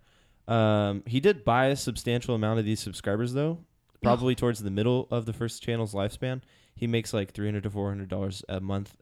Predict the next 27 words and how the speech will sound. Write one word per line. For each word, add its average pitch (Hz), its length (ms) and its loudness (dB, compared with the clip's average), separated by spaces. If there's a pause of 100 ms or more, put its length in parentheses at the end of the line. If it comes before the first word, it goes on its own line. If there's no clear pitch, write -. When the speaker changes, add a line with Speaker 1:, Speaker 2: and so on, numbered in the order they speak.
Speaker 1:
at 90 160 -6
this 98 120 -6
point, 123 300 -6
and 98 160 -6
then 95 120 -4
his 95 180 -4
channel 92 260 -2
gets 92 220 -10
deleted. 90 600 -6 (440)
Speaker 2:
Hmm. - 60 -6
Speaker 1:
And, 92 260 -4
um, 85 400 -4 (1080)
then 104 160 4
it, 101 160 -2
Speaker 2:
Okay. - 80 -18
Speaker 1:
then 107 120 6
shit 110 240 -2
goes 92 160 -2
down. - 260 -6 (560)
In 123 120 0
twenty 135 220 2
twenty, 147 520 0 (420)
um, 101 540 0
things 117 200 0
got 117 180 4
real 107 160 4
dark. 98 380 -2